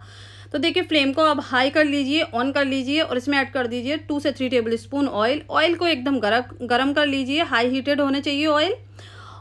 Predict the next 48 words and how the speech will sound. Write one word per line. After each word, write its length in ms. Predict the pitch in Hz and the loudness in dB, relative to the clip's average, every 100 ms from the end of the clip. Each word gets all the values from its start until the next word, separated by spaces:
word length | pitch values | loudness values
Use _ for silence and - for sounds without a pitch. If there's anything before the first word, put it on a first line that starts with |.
| - | 0
और 340 | 240 240 240 226 | 6 8 6 2
ऑयल 200 | 254 320 | 2 4
गरम 220 | 320 330 | 4 4
हो 100 | 330 339 | 4 2
चुका 220 | 320 320 | 0 2
है, 160 | 320 | 2
हमने 240 | 359 269 277 | 2 2 0
फ्रिज 220 | 254 247 | 0 -2
से 140 | 277 262 | -2 -2
चिकन 280 | 254 247 | 0 0
निकाल 300 | 233 220 240 | 0 2 2
लिया 140 | 285 311 | 4 4
था, 80 | 320 | 4
दो 140 | 285 | 2
घंटे 240 | 277 277 277 | 2 2 2
के 80 | 277 | 0
लिए 100 | 285 | 2
मैरिनेट 320 | 240 247 269 | 2 0 0
करने 240 | 294 294 | 0 0
के 100 | 285 | -2
लिए 160 | 294 294 | 0 0
रख 100 | 277 | 0
दिया 180 | 254 285 | 0 0
था। 120 | 302 | 2
उसके 200 | 285 254 | 0 0
बाद 180 | 233 226 | 2 2
इसको 220 | 220 262 | 0 -2
हमने 260 | 240 220 262 | -2 0 -2
इस 120 | - | 0
तरह 200 | 214 196 | 2 2
से 200 | 262 311 359 | 2 0 0
अरेंज 300 | 214 214 226 | -4 -4 -2
कर 120 | 277 | -2
देना 200 | 254 269 | 0 0
है 120 | 277 302 | 0 0
तवे 220 | 294 285 | 2 0
पर, 180 | 285 359 427 - - - - | 2 0 0 -8 -10 -10 -4
अच्छा 280 | 254 - 349 | -4 2 2
सा 100 | 370 | 2
कलर 260 | 339 339 349 | 2 4 6
आने 220 | 339 339 | 6 6
देना 200 | 330 330 | 4 4
है 220 | 330 349 | 4 4
एक 80 | 320 | 2
साइड 300 | - 294 277 | 0 0 0
से 160 | - 339 | -2 -2
गोल्डन 400 | 247 247 247 285 | 2 2 4 2
सा। 180 | 285 | 4